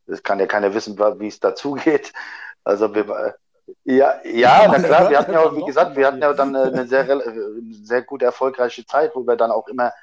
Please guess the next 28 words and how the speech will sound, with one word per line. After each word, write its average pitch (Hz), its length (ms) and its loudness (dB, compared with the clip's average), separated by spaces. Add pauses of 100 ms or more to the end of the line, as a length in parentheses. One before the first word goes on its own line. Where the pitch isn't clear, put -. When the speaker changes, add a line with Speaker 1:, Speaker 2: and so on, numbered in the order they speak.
(360)
Speaker 1:
fast - 260 -6
jedes 127 240 -6
Spiel 127 180 -14
gewonnen 117 280 -6
hatten 147 200 -6
und 127 240 -10
wo 131 80 -4
es 123 80 -8
dann 120 160 -2
am 117 100 0
Ende 127 240 -2
trotzdem 143 340 -6
nicht - 140 -14
gelangt 117 360 -2
hat. 113 100 -2
Ich - 460 -20
glaub, 110 160 -4
wir 110 80 -2
hatten 110 180 -10
zwei, 123 240 -10
drei 117 200 -2
Jahre 117 220 2
in 117 60 -6
der 113 100 -4
Gruppenliga 120 540 -6
da 117 140 -2
oder 110 100 -4
Bezirksoberliga 117 880 -4